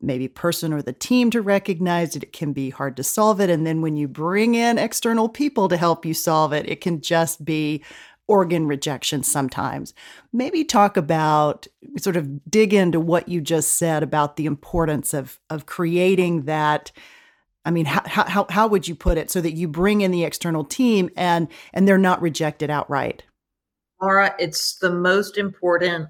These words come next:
Speaker 2: step that we take because we've all been on the other side of consultants interviewing us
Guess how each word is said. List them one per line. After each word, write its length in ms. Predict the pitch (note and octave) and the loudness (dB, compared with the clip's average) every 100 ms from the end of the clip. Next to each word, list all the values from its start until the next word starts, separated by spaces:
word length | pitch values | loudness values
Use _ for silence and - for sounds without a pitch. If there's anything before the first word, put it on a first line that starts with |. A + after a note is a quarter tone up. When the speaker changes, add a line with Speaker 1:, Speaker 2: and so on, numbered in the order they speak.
| _ | _
Speaker 2:
step 560 | - - - D#3+ D#3+ - | -8 -6 -2 0 -2 0
that 180 | D3+ - | -2 0
we 180 | D#3 D#3 | -2 -4
take 480 | - C#3 G3 A#3+ - _ | -6 -4 -4 -6 -18 _
because 400 | F3+ F#3 F#3+ F#3 | -4 0 -2 4
we've 180 | F#3 E3+ | 4 6
all 340 | F3 F#3+ G3 | 4 6 4
been 200 | E3+ F3 | 2 2
on 140 | F3 E3 | 2 0
the 140 | D#3 | -2
other 260 | D#3 E3 E3 | 2 2 2
side 640 | - E3+ D#3 C#3+ D3+ C#3+ - | 2 6 6 6 0 -6 -2
of 460 | D#3+ D3 D#3 - _ _ _ _ - | 0 0 -4 -12 _ _ _ _ -6
consultants 840 | F3 D#3 G3 G3 F#3+ F3 E3 - | -4 2 4 4 4 2 2 -4
interviewing 580 | F3+ F#3 F3+ F#3 F#3 F3 | 2 2 4 4 2 4
us 480 | F3 E3 D#3+ - - | 4 4 4 -2 -6